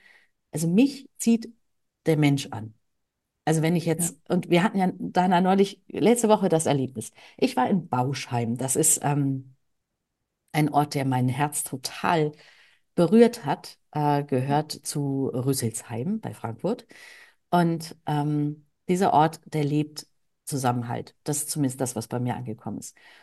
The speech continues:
Speaker 1: Und
Speaker 2: Das
Speaker 1: wir
Speaker 2: strahlen
Speaker 1: beide,
Speaker 2: sie auch aus, ne?
Speaker 1: das strahlen sie auch total aus. Und wir beide sind dort angekommen und waren dort essen. In einem Restaurant, die Alte Schmiede hieß das.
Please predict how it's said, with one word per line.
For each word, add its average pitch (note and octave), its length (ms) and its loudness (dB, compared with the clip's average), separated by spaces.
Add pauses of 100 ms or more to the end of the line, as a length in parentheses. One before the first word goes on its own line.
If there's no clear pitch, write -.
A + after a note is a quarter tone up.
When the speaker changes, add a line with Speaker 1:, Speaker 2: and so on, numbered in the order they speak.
Speaker 1:
Und F3 140 -2
Speaker 2:
Das F#3 80 6
Speaker 1:
wir C4 40 8
Speaker 2:
strahlen G3 280 8
Speaker 1:
beide, - 20 8
Speaker 2:
sie G3+ 80 10
auch D3+ 120 8
aus, E3 380 6
ne? F3+ 140 0
Speaker 1:
das D4+ 160 6
strahlen C#4 320 6
sie C4 140 4
auch A3+ 120 2
total B3+ 400 -2
aus. D#3+ 400 0
Und G#3 260 2 (540)
wir C4+ 140 6
beide A3+ 280 8
sind F#3+ 200 -4
dort D#3+ 160 -8
angekommen F#3+ 600 0
und A#3+ 200 0
waren E3+ 160 0
dort F#3 220 -6
essen. B2+ 300 -8 (300)
In D#3+ 140 0
einem B2+ 400 -4
Restaurant, B2+ 580 -2
die C#3+ 360 -2 (560)
Alte G3 220 -2
Schmiede C3 360 -4
hieß G2+ 300 -12
das. - 300 -16